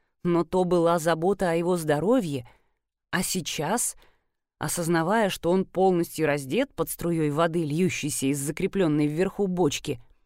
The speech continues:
сильно смущаюсь. И это чувство приводит меня в ступор. Но и глаз от мускулистой спины отвести не получается, пока Тайлос не разворачивается ко мне лицом.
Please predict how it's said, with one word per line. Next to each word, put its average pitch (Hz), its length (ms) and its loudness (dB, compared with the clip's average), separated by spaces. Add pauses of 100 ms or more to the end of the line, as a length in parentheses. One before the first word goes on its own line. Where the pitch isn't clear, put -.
(400)
сильно 180 460 0
смущаюсь. 156 800 -2 (880)
И 220 60 2
это 247 260 4
чувство 294 480 0
приводит 208 480 2
меня 226 240 2
в - 60 -8
ступор. 185 560 -4 (1080)
Но 233 200 6
и 302 100 4
глаз 247 400 4
от 175 120 -4
мускулистой 208 600 0
спины 240 420 0
отвести 202 460 -2
не 240 120 2
получается, 247 840 -2 (380)
пока 180 260 0
Тайлос 220 540 0
не 190 160 2
разворачивается 190 880 0
ко 190 160 0
мне 180 200 2
лицом. 160 560 -4